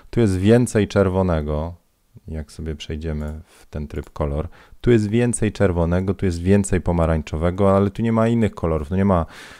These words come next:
e, niebieskiego, zielonego i tak dalej, więc tu za bardzo pokombinować nie można. Ogólnie wszędzie tam, gdzie są portrety, to coraz mniej kombinować można. Jak się strzela takie, e,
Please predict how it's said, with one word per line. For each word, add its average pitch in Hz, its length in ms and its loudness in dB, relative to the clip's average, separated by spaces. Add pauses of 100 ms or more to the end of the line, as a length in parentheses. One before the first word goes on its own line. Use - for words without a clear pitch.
(120)
e, 78 280 0
niebieskiego, 87 760 0
zielonego 80 760 -2
i 80 100 -10
tak 87 180 -8
dalej, 85 240 0
więc 73 200 -12
tu 87 60 -12
za 87 100 -4
bardzo 98 300 -2
pokombinować 104 600 -4
nie 113 100 -4
można. 87 400 0
Ogólnie 95 380 0
wszędzie 82 300 -2
tam, 85 140 0
gdzie 80 100 0
są 76 140 -6
portrety, 82 480 -4
to - 120 -12 (420)
coraz 87 280 -2
mniej 87 300 0
kombinować 78 600 -6
można. 76 240 -10
Jak 82 80 -8
się 98 100 -6
strzela 104 420 2
takie, 87 300 -2
e, 80 120 -2